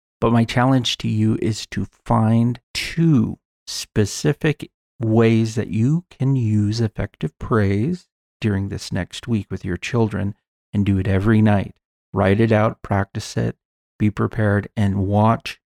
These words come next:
the changes happen, because it will happen within one week if you do it every night or every morning and you are positive in your interaction with them. I can guarantee you're gonna start to feel a difference after a week.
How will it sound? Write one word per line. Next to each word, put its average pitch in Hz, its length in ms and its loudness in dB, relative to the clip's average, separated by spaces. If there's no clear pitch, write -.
the 123 100 -2
changes 98 720 -4
happen, - 480 -6
because 110 320 0
it 80 220 0
will 117 360 4
happen 98 520 -2
within 98 460 -2
one 127 260 4
week 123 260 2
if - 160 -8
you 107 60 -2
do 104 160 -2
it 98 80 -6
every 151 360 4
night 175 520 2
or 107 400 2
every 110 300 2
morning 139 640 4
and 101 240 0
you 101 160 2
are 98 120 0
positive 127 640 0
in 104 140 2
your 101 260 0
interaction 107 720 -2
with 101 200 -6
them. 104 280 -6
I 113 100 -2
can 110 200 -2
guarantee 117 480 2
you're 104 220 2
gonna 110 180 2
start 101 320 -4
to - 100 -8
feel 110 360 -2
a 101 80 -2
difference 95 520 -6
after - 480 -10
a 82 80 -8
week. - 300 -12